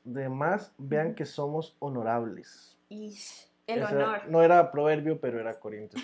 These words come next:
Speaker 1: pero
Speaker 2: <laughs> El
Speaker 1: aquí
Speaker 2: honor.
Speaker 1: está.
Speaker 2: Y qué chiva, ¿verdad? Mantener el honor en
Speaker 1: Ujú.
Speaker 2: nuestros corazones, poder presentarnos ante Dios y decir,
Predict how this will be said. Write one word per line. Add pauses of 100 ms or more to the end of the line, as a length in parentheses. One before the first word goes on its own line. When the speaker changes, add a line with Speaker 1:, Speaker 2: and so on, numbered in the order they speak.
Speaker 1:
pero
Speaker 2:
<laughs>
El
Speaker 1:
aquí
Speaker 2:
honor.
Speaker 1:
está. (320)
Speaker 2:
Y
qué
chiva,
¿verdad?
Mantener
el
honor (140)
en
Speaker 1:
Ujú.
Speaker 2:
nuestros
corazones,
poder
presentarnos
ante
Dios
y
decir,